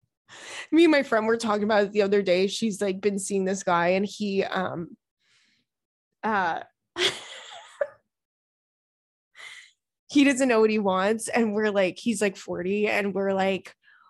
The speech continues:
"How do you not know yet? Like, how do you not know?" And also, the man is balding, and God forgive me and God strike me dead if I'm lying.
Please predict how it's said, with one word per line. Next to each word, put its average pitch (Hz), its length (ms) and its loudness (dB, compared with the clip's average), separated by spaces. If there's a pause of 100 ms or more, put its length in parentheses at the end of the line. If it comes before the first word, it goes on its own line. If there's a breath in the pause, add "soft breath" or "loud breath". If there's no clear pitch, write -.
(400 soft breath)
"How 226 720 2
do 254 120 0
you 247 120 4
not 170 240 0
know 180 200 -6
yet? - 320 -8 (540 loud breath)
Like, 254 160 2
how 226 220 0
do 262 60 2
you 294 120 2
not 175 240 0
know?" 180 180 2
And 208 100 0
also, 202 280 2
the 247 100 0
man 190 180 2
is 190 140 -2
balding, 208 460 0
and 208 140 -2
God 175 200 2
forgive 190 260 -2
me 196 80 2
and 185 80 0
God 165 180 0
strike 185 220 -2
me 202 80 -2
dead 185 180 0
if 208 100 -4
I'm 214 120 0
lying. 262 440 -2